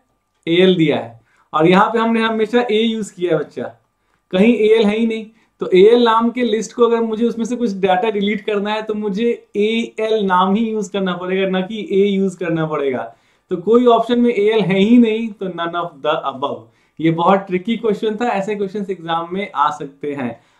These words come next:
अब एक minute के लिए अगर मैं मान लूं कि इस list को मैंने नाम ए दे दिया, तब क्या होगा, तब देखिए। अभी अगर आपने none of the above नहीं दिया तो आप tricky है, आप इस question में फंस चुके हैं। ए में वन, टू, थ्री,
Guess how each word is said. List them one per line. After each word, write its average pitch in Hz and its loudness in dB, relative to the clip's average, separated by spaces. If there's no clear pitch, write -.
अब 233 2
एक 254 0
minute 233 -2
के 233 -8
लिए 220 -2
अगर 214 -2
मैं 208 -2
मान 196 2
लूं 208 -6
कि 202 -10
इस 196 -8
list 185 -6
को 185 -8
मैंने 170 -6
नाम 160 0
ए 240 2
दे 220 2
दिया, 160 2
तब 247 2
क्या 240 2
होगा, 214 -2
तब 208 -6
देखिए। 202 -4
अभी 170 0
अगर 214 2
आपने 208 0
none 214 -2
of 214 -4
the 208 0
above 208 -4
नहीं 208 -4
दिया 208 -6
तो 208 -6
आप 196 0
tricky 180 -16
है, 208 0
आप 190 0
इस 180 -6
question 185 -6
में 185 -4
फंस 170 -6
चुके 147 -10
हैं। 123 -10
ए 240 4
में 190 0
वन, 196 0
टू, 202 0
थ्री, 190 -4